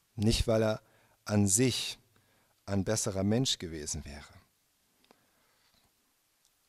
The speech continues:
Er hatte genauso ein sündiges Herz wie seine Zeitgenossen und machte sicherlich auch viele Fehler. Aber er glaubte an Gott. Er wollte Jahwe vertrauen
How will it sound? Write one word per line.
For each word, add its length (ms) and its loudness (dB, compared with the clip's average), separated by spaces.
Er 120 -8
hatte 140 -6
genauso 380 0
ein 140 0
sündiges 500 -2
Herz 260 -2
wie 80 -8
seine 240 0
Zeitgenossen 640 -2
und 60 -2
machte 260 -4
sicherlich 540 -6
auch 320 -4
viele 340 -6
Fehler. 480 -6
Aber 220 -2
er 140 -6
glaubte 420 -4
an 120 -8
Gott. 260 -10
Er 280 -8
wollte 380 -2
Jahwe 400 -2
vertrauen 640 -6